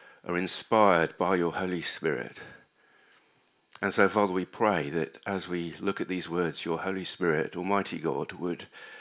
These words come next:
be our teacher, that he would help me to speak words which are helpful, that point to the Lord Jesus, and that we would all have that knowledge in our hearts of you speaking to each and every one of us. And we ask this for your glory's sake.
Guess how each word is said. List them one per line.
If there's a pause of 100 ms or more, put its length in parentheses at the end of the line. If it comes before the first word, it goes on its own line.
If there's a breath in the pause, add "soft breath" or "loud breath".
(500 loud breath)
be
our
teacher,
that
he
would
help
me
to
speak
words
which
are
helpful, (1400 soft breath)
that
point
to
the
Lord
Jesus,
and
that
we
would
all
have
that
knowledge
in
our
hearts
of
you (520 loud breath)
speaking
to
each
and
every
one
of
us. (1000 soft breath)
And
we
ask
this
for
your
glory's
sake.